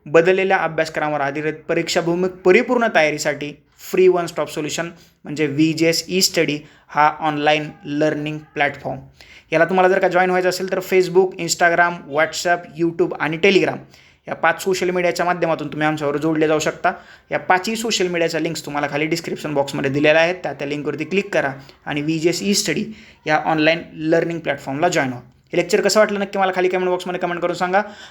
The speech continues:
आवडलं असेल तर लाईक करा, जास्तीत जास्त लोकांपर्यंत शेअर करा, चॅनलवरती नवीन असाल तर चॅनल सबस्क्राईब करा, शेजारी जी बेल आयकॉन दिली ती प्रेस करा,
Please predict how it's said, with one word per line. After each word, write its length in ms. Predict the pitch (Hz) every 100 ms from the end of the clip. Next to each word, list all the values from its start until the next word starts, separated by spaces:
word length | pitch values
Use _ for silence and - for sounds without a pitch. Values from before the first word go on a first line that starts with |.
| -
आवडलं 300 | - 180 208
असेल 180 | 214 220
तर 80 | 214
लाईक 240 | 196 196 196
करा, 140 | 196
जास्तीत 320 | 190 185 -
जास्त 200 | 165 160
लोकांपर्यंत 440 | 160 151 147 147 -
शेअर 240 | - 196
करा, 220 | 196 190
चॅनलवरती 480 | 185 185 156 156 160
नवीन 300 | 160 180 220
असाल 240 | 196 165 160
तर 80 |
चॅनल 180 | 156 160
सबस्क्राईब 460 | 160 190 - 202 202
करा, 220 | 208 220 - - _ _
शेजारी 340 | - 202 233
जी 80 | 214
बेल 160 | 202 160
आयकॉन 220 | 156 151
दिली 160 | 147 143
ती 240 | 135 202
प्रेस 220 | 202 190
करा, 200 | - 185